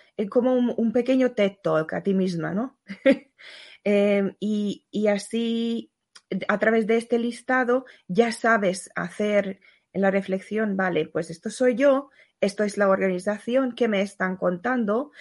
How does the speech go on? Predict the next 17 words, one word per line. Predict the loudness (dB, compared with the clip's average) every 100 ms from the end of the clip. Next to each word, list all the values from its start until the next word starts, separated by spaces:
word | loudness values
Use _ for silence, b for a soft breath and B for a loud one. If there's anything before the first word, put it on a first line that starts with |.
| B _
pero | 0 2
qué | 2
es | 0
lo | 0
que | 2 4
leo | 4 2
en | 2
redes | 0 -2 -2 -4
sociales | -6 -2 -2 0 -2
sobre | -4 -2 0
la | 0
organización, | -2 -2 -4 -4 -6 -4 -2 -2 -4 B B _
y | 0
es | 2 2
realmente | 2 2 2 0 -2 -2
donde | -2 0 0 0 0
en-, | -4 -4